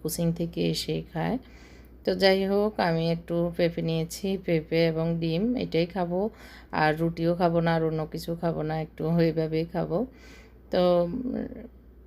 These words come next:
আজকের নাস্তা এইটুকুই। তো আমার মাছটাকেও একটু আমি নিজেও খেয়ে নিয়েছি,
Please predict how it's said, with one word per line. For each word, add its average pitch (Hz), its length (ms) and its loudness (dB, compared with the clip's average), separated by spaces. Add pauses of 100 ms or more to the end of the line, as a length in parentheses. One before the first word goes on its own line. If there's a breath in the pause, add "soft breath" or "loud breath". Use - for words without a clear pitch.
(120)
আজকের 170 360 0
নাস্তা 170 360 2
এইটুকুই। 190 760 0
তো 214 80 -4
আমার 190 420 4
মাছটাকেও 190 640 -2
একটু 196 380 -4
আমি 190 220 2
নিজেও 190 380 0
খেয়ে 202 220 0
নিয়েছি, 208 480 0